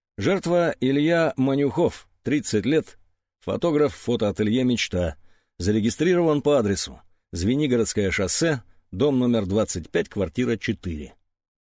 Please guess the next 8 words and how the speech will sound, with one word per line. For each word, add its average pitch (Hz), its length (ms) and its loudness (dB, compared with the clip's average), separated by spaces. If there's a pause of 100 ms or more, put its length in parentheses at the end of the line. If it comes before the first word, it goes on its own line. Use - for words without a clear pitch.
"Ого, 151 340 2
так 143 180 0
мы 123 120 2
практически 120 540 -2
соседи!" 147 580 0 (380)
Якубенко 113 520 -2
кисло 110 300 -2
улыбнулся. 107 640 -2